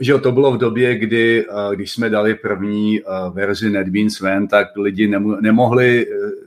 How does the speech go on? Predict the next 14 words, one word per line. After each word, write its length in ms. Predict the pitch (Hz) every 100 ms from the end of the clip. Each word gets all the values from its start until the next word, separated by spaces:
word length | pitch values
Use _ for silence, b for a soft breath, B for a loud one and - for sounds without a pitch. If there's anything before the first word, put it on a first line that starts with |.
| - -
nás 280 | 110 110
vygooglovat, 640 | 110 104 110 107 104 107 107
protože 320 | 104 101 110
Google 300 | 127 135 120
neexistoval, 640 | 98 90 87 - 82 76
takže 260 | 76 85 87
lidi 200 | 90 92
museli 400 | 92 - 95 95
jít 80 | 92
na 100 | 92
Alta 280 | 101 101
Vistu, 380 | 107 131 - -
že 100 | -
jo, 120 | -